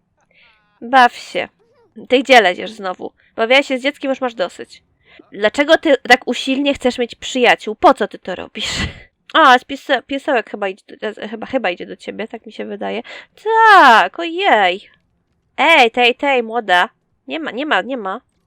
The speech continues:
Po-, pogłaszcz pieseła. Pieseł, ale ty się nie baguj w barierkach, dobra? To br-, wygląda bardzo niepokojąco. I już nie pogłaszczesz pieseła, bo nie zejdziesz ze schodów. I tyle z tego było. Aha, i cię tu tak zostawili.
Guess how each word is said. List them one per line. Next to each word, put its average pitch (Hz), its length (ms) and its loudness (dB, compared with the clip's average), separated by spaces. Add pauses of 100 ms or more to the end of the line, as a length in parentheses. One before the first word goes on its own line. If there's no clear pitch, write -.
(120)
Po-, 269 100 -14
pogłaszcz 247 400 -4
pieseła. 208 480 -8 (520)
Pieseł, 277 360 2
ale 254 120 4
ty 262 100 -12
się 285 120 -6
nie 262 120 -4
baguj 220 280 0
w 196 40 -12
barierkach, 190 520 -2
dobra? 240 380 0
To 269 100 -12
br-, 247 160 -8
wygląda 240 380 -2
bardzo 202 260 -4
niepokojąco. 196 800 -14 (460)
I 294 200 -8
już 285 160 -6
nie 302 120 0
pogłaszczesz 277 480 0
pieseła, 254 440 4
bo 220 120 0
nie 214 140 -4
zejdziesz 240 440 2
ze 220 120 -12
schodów. - 720 -8 (240)
I 233 120 -4
tyle 226 260 2
z - 80 -16
tego 202 260 -10
było. 180 360 -4 (280)
Aha, 226 300 0
i 214 120 -6
cię 233 140 -8
tu - 80 -18
tak 233 180 0
zostawili. 220 680 -6